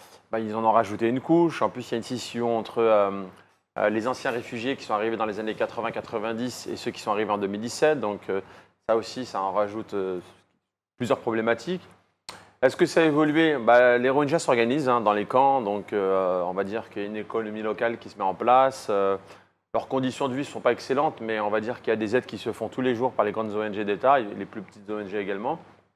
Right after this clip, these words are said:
Euh, en tout cas, nous, on essaie de, de travailler avec toutes les associations. D'ailleurs, vous parliez d'Ameb, euh, on était en partenariat sur la campagne, euh, Ramadan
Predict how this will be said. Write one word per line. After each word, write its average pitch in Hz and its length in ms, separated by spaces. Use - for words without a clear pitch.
Euh, 120 100
en 127 140
tout - 80
cas, 156 100
nous, 156 80
on 151 100
essaie 139 400
de, 123 240
de 113 120
travailler 120 440
avec 110 280
toutes - 160
les 113 120
associations. 123 460
D'ailleurs, 117 220
vous 110 100
parliez 113 300
d'Ameb, 117 320
euh, 98 160
on 107 120
était 107 160
en 135 80
partenariat 123 560
sur 107 160
la 104 80
campagne, 110 440
euh, 101 200
Ramadan 107 420